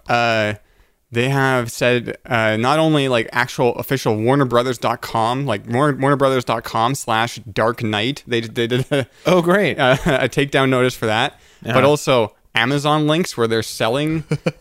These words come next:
Speaker 2: <laughs>
Speaker 1: Am-, uh, Warner Brothers videos. And
Speaker 2: So, so to be clear, like, what happened here is that whoever they hired to, to police their stuff online sent the parent company a notice saying, "This is not official content. Get it off the internet." Like,
Speaker 1: Yeah.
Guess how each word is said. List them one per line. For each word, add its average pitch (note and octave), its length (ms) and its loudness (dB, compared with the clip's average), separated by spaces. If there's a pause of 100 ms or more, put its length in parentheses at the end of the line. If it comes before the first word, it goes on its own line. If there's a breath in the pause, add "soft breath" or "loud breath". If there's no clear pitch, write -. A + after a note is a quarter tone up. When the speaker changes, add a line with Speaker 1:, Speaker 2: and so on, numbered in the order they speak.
(120)
Speaker 2:
<laughs> - 580 -14
Speaker 1:
Am-, C#3 260 0
uh, B2+ 220 2
Warner C#3+ 200 4
Brothers C#3 480 2
videos. C3+ 420 2
And D#3 80 -2
Speaker 2:
So, E3+ 320 4
so E3 220 2
to F#3+ 140 -2
be F#3 100 4
clear, G3 220 4
like, C#3+ 140 4
what E3 120 4
happened E3+ 320 -2
here C3+ 160 2
is A#2+ 160 0
that A#2+ 120 -2
whoever C3+ 340 4
they C3 160 2
hired A#2+ 460 2
to, A2 320 -2
to G#2+ 180 -4
police B2 360 -2
their A#2+ 100 -2
stuff A#2 280 0
online G#2 580 0 (340)
sent C3 300 -6
the C3 60 -6
parent A#2+ 340 -2
company A#2+ 280 0
a A2 40 0
notice A2+ 280 2
saying, G#2 360 -2 (260 soft breath)
"This C3+ 220 0
is A2+ 220 -8
not A#2+ 240 4
official A#2+ 400 -2
content. A2+ 540 -2
Get A2+ 160 2
it A2+ 100 0
off A2 200 2
the G#2 120 -2
internet." C3+ 420 -2 (220)
Like, F#2+ 220 -6
Speaker 1:
Yeah. B2 460 2